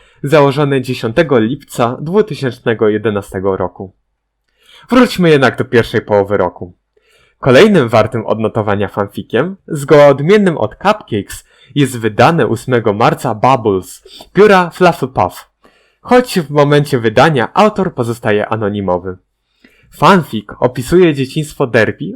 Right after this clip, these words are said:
oczami małej klaczki z zaburzeniem rozwoju, przede wszystkim tłumacząc smutną historię powstania znaczka. Otwarte zakończenie pozostawiało czw-, czytelników na tyle roztrzęsionych,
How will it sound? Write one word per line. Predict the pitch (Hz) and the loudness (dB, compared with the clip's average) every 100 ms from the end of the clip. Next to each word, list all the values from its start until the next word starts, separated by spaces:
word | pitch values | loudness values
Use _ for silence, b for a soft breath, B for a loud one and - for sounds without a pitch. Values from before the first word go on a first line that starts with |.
| - | -4
oczami | - 185 151 | 0 0 0
małej | 143 139 131 | 0 0 0
klaczki | 131 120 - - 190 | 2 0 0 -8 -10
z | 151 | -4
zaburzeniem | 147 127 117 127 139 | -2 -2 -2 -2 -2
rozwoju, | 147 131 135 104 95 - b b b _ | -6 -4 0 0 -2 -10 b b b _
przede | 233 233 180 | 0 0 0
wszystkim | - 160 - 139 | -2 -8 -6 -6
tłumacząc | 120 117 120 127 120 - | -4 -2 -2 -2 -8 -6
smutną | 147 196 - 160 | -4 -4 0 -2
historię | 131 123 - 123 120 | -4 -8 -2 0 0
powstania | 120 107 - 101 101 | -4 -10 -8 -6 -8
znaczka. | - 92 - - 98 _ _ b b b b | -6 -8 -8 -16 -18 _ _ b b b b
Otwarte | 156 - 160 151 147 | -4 0 2 2 0
zakończenie | 131 135 135 120 127 110 | 0 0 0 -2 -2 -4
pozostawiało | 131 156 131 127 135 117 120 127 139 | -2 -4 -4 -4 -2 2 4 4 2
czw-, | 147 - 156 | -2 -6 -8
czytelników | 147 143 127 127 123 | -6 -4 -4 -4 -6
na | 117 | -8
tyle | 101 185 220 | 0 2 4
roztrzęsionych, | 143 117 - 110 - 170 110 92 | 2 -2 -4 -6 -2 -2 -2 -6